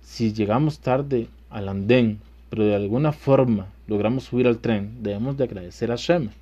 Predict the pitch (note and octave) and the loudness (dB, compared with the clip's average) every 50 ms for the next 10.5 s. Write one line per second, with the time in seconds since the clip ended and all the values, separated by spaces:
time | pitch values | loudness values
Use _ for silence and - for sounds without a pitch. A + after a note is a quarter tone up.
0 | - - - - - - - - - - - - A2+ A#2 C3+ D3+ E3 F3+ - - | -20 -20 -20 -20 -20 -20 -20 -20 -20 -12 -6 -2 0 2 2 2 0 -2 -6 -12
1 | - - - - - - - - - - C3+ C3 B2 A#2+ - A#2 A2 G#2+ - - | -20 -20 -20 -20 -20 -20 -20 -8 -2 0 0 0 0 0 0 0 0 0 0 0
2 | C#3 D3+ D#3 D3+ C#3 B2 A2 G#2 - - C3 C3 C3+ C3+ C3+ - - C3 C3 C3 | 0 2 2 0 0 -2 -2 -4 -4 -2 -2 -2 -2 -2 -2 -2 -2 0 2 4
3 | C3 B2+ A#2+ A#2+ A#2 A#2+ B2 B2 A2+ G#2+ G2 G#2 A2 - - C3+ A#2+ A2 G2+ G2+ | 4 4 4 4 2 2 2 2 2 0 0 0 -2 -2 0 2 2 2 2 0
4 | - - A#2 A#2 A2 G#2 G#2 A2 B2+ D3 D3+ C#3+ B2+ A2 G2+ F#2+ - - A#2 A#2+ | -4 -8 -8 -6 -2 2 2 4 4 2 2 2 2 2 0 0 -2 -4 -4 -4
5 | A#2 - - D3 E3 E3 C3 A2+ - - - - - - - - - - - - | -4 -4 -4 -2 -2 -2 -2 -6 -10 -16 -20 -20 -20 -20 -20 -20 -20 -20 -12 -6
6 | G2 G2 G2 G2+ G2+ G2 F#2+ F#2+ F#2+ - D#3 E3+ F3 D#3 - - C#3+ C#3+ C#3+ C3+ | -4 -2 -2 0 0 0 -2 -2 0 2 2 4 2 2 0 -2 -2 -2 0 -2
7 | B2 - - A2 G2+ G2 F#2 - B2 B2 C3+ C#3 C3 - - - G#2 G#2 G#2+ A2+ | -2 -2 -2 -2 -2 -2 -4 -4 -2 -2 -2 -2 -4 -6 -6 -4 0 2 2 2
8 | A2+ A2+ A#2 A#2 B2 B2 B2 G#2+ - - G#2+ A2 A2 A2+ A2+ - A2+ G#2+ G2+ F#2+ | 2 4 4 4 4 2 0 -4 -6 -4 -2 0 0 -2 -2 -2 -2 -2 -2 0
9 | - G#2 G#2+ A2 A2 G#2+ G2+ G2 A2 A#2+ A#2+ B2+ C3 - B2 A2+ A2 A2 G#2+ G#2 | -2 0 0 0 0 0 0 0 0 2 2 2 0 2 2 4 4 6 6 6
10 | A2 A#2 A2+ - - A2 G#2 G2+ G2 F2+ | 4 4 2 2 2 2 4 4 2 2